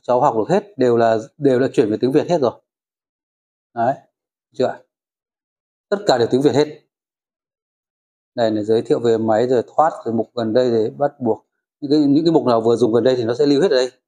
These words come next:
Nói chung là dùng con này nó thông minh lắm các bạn. Khi bác dùng con này thì bác sẽ chán laptop luôn. Mới đầu thì bác dùng, ờ, nó chưa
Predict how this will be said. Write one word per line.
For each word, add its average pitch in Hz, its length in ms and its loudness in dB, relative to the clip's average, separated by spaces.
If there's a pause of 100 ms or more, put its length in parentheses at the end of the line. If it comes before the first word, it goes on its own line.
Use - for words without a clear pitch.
(960)
Nói 131 120 -4
chung 160 100 4
là 139 60 2
dùng 120 180 0
con 139 120 4
này 135 80 2
nó 123 120 0
thông 156 160 0
minh 143 140 4
lắm 147 100 0
các 175 60 0
bạn. - 240 -4
Khi 156 160 0
bác 165 120 0
dùng 139 160 2
con 127 100 -2
này 123 160 2
thì 110 60 0
bác 131 140 0
sẽ 156 80 -2
chán 123 220 0
laptop 151 300 0
luôn. 139 180 0 (1040)
Mới 143 200 2
đầu 147 220 2
thì 127 80 2
bác 156 100 2
dùng, 127 300 2
ờ, 113 100 0
nó 123 140 0
chưa 160 100 2